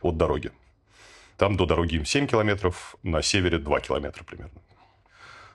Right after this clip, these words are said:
И вот, собственно, этот участок в девять километров отделяет Курахово от окружения полного.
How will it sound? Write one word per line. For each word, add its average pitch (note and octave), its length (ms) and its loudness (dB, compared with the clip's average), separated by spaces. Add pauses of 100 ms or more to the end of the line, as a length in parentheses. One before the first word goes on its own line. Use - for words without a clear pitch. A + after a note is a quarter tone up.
И G#2 60 -2
вот, A#2 160 2
собственно, F#2+ 280 2
этот F2 340 -4
участок - 680 0 (140)
в F2 340 2
девять F#2 320 0
километров G2 640 0
отделяет F2 600 2
Курахово E2 420 2
от - 80 -6
окружения D2+ 460 -2
полного. - 420 -6